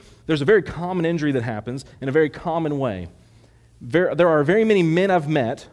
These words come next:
that have torn their Achilles tendon playing church league softball.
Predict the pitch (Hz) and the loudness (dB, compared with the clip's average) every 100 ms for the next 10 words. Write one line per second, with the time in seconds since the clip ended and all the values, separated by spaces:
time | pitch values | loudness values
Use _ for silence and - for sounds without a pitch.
0 | 120 123 127 117 104 _ _ - - 208 | -8 -6 -4 -6 -8 _ _ -10 -4 -2
1 | 208 180 196 170 143 147 117 123 170 - | 0 0 0 0 -2 -4 -4 -6 -8 -14
2 | _ _ _ _ _ - 143 120 - 175 | _ _ _ _ _ -6 -4 -4 -4 -4
3 | 175 170 139 92 - - | -2 -4 -6 -8 -14 -18